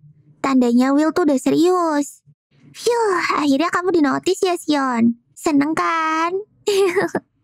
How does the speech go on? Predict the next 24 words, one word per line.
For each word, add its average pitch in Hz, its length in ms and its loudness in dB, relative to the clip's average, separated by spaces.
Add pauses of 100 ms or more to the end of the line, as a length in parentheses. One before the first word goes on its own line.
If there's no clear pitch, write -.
(1400)
Sion 403 240 -2
langsung 427 320 -2
ngerapal 302 320 -2
lagi 302 320 0
mantranya 311 560 2
yang 339 80 2
super 277 240 -2
panjang 240 480 2
itu. 269 720 2 (260)
Will 349 220 2
juga 294 240 0
mulai 254 240 4
mikir 277 340 2
nih 381 240 0
cara 320 300 0
ngadepin 294 420 2
Sion. 320 800 2 (560)
Yang 262 200 2 (120)
pasti, 339 480 0
Guardian 254 400 2
itu 247 160 0
harus 349 180 -4
dihancurin 254 560 2
dulu. 370 640 2